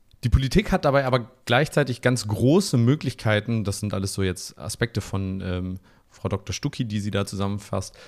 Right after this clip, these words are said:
äh, große Instrumente oder Möglichkeiten durch eben Förderung, ähm, so eine Transformation irgendwie herbeizuführen. Denn man darf nicht vergessen, dass diese gesamte, dass das eine Riesenindustrie eigentlich ist, die dahinter steht. Sowohl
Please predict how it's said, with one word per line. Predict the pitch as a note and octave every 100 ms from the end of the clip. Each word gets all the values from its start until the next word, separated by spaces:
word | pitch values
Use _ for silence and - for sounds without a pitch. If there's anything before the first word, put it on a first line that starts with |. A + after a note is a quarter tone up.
| -
äh, | -
große | G#2 G#2 C#3 E3 D3+
Instrumente | B2+ - G#2+ A#2+ D#3+ D3 B2 A#2 A2
oder | A2+ G2+
Möglichkeiten | G#2 D#3 E3+ C#3+ A2+ G#2+ G#2
durch | G#2 G#2 G2+
eben | G#2+ G2+
Förderung, | - - C#3 D#3+ A2 A#2 A#2+ A#2 -
ähm, | G#2 G2+ G2+ G2
so | G#2
eine | G#2
Transformation | - A#2 - A2 G#2 - A#2+ C#3+ C3
irgendwie | G2+ G2 F2
herbeizuführen. | E2 E2+ F2 G#2 - F#2+
Denn | G2
man | G2+
darf | A2 A#2+
nicht | A#2+
vergessen, | - F#2+ B2+ - F3+ E3+ - - - - - - - - -
dass | - G#2+ -
diese | A2 G#2
gesamte, | G#2 G2 A2+ C3+ A#2+ A2 G#2+ G2 G#2 - E2+
dass | G#2 G2
das | G#2+
eine | A2+
Riesenindustrie | A#2 D3+ C#3+ B2+ A2+ - A2 G2 - - C#3+ G2+
eigentlich | F#2 F#2+ F2+
ist, | A2+ -
die |
dahinter | G2 G#2 G2+
steht. | - F2
Sowohl | - F2 G#2 A2